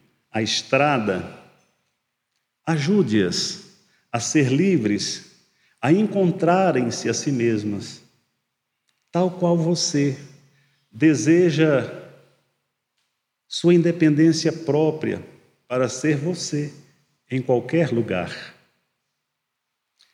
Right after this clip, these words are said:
Se você acredita que franqueza rude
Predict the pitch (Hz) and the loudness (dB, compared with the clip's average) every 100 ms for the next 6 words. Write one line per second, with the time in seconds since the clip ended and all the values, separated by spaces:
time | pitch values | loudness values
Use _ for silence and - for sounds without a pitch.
0 | _ _ _ _ _ _ _ _ - - | _ _ _ _ _ _ _ _ -14 -4
1 | 196 196 190 - 208 196 180 160 120 127 | 0 2 2 2 2 2 2 2 2 4
2 | 165 156 - 104 104 - - - _ _ | 4 4 2 2 0 -8 -16 -20 _ _
3 | _ - 156 - 175 160 - 175 190 170 | _ -2 0 2 4 4 4 4 4 4
4 | 175 139 127 160 131 107 98 | 2 2 2 2 2 -2 -8